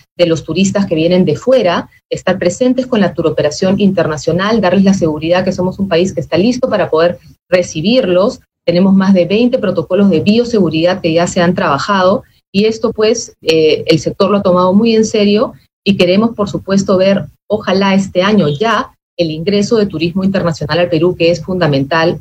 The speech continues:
para el sector y para la economía. Por otro lado, también lo propio con el, en el caso de turismo interno, para el turista nacional, también con los protocolos y las campañas de promoción que deben estar saliendo el mes, a partir del mes de abril.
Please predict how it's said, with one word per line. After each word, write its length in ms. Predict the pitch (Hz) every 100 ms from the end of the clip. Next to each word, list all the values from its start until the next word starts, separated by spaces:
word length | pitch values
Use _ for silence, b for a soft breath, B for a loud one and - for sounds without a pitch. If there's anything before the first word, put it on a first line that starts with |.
| -
para 200 | 180 185
el 40 |
sector 300 | 185 151 165
y 60 | 165
para 160 | 156
la 60 | 156
economía. 520 | 156 170 233 202 - _ _ _ _ -
Por 100 | 180
otro 180 | 190
lado, 320 | 208 202 214 214
también 300 | 170 170 185
lo 100 | 180
propio 320 | 196 196 202
con 140 | 170
el, 140 | 147 143
en 120 | 160
el 80 | 151
caso 240 | 147 175 196
de 100 | 170
turismo 360 | 151 175 180
interno, 420 | 175 220 226 214
para 140 | 202 156
el 60 |
turista 300 | 143 147 -
nacional, 480 | 196 196 202 196 196
también 320 | 175 151 175
con 140 | 180 180
los 100 | 175
protocolos 640 | 175 175 180 196 196 202 - b b -
y 100 | 247
las 140 | 262
campañas 420 | 254 208 214 226
de 80 | 220
promoción 560 | 190 160 156 202 190 196
que 100 | 165
deben 200 | 180 165
estar 220 | - 160
saliendo 560 | 175 170 165 170 175
el 160 | 165 151
mes, 280 | 160 170 175 B - -
a 80 | 156
partir 280 | 160 185 165
del 140 | 165
mes 280 | 170 175 -
de 100 | 165
abril. 380 | 151 156 143